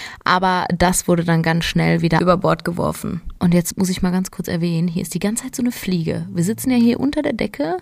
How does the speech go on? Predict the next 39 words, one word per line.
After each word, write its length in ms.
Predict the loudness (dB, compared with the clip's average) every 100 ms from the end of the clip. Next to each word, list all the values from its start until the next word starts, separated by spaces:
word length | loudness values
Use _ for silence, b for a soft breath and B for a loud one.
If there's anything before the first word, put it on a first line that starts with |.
| -2
ne, 160 | 0
mit 160 | 2 0
den 140 | -2
Kissen, 500 | 0 -2 2 2 0 -2
damit 240 | -4 -4
ihr 40 | -4
einen 60 |
guten 220 | -4 -4
Sound 440 | 0 2 4 2 2
habt. 280 | -2 0 0
Und 180 | -2
hier 180 | -6 -10
ist 180 | -8 -4
mit 200 | -6 -2
uns 320 | -6 -6 -8
eine 300 | -2 -2 -2
Fliege. 440 | -4 0 0 -2 -6 -10 B B
Wir 80 | -2
haben 80 | 2
schon 100 | 2
ganz 200 | 0 -4
oft 140 | -4
die 80 | -2
Decke 240 | -2 -2
jetzt 160 | -2 -2
gerade 180 | -2 2
runtergenommen, 600 | 2 2 -2 -2 2 2
damit 260 | 6 4 4
die 40 |
Fliege 320 | 0 2 4
abhauen 340 | 4 4 4 4
kann, 200 | 2 2
aber 200 | 0 -2
sie 120 | -2
bleibt 360 | -2 -4 -6
gerne 220 | -6 -6 -6 -4
bei 200 | -4 -4 -6
uns. 300 | -6 -8 -12 b b _
Schön 420 | -4 -2 0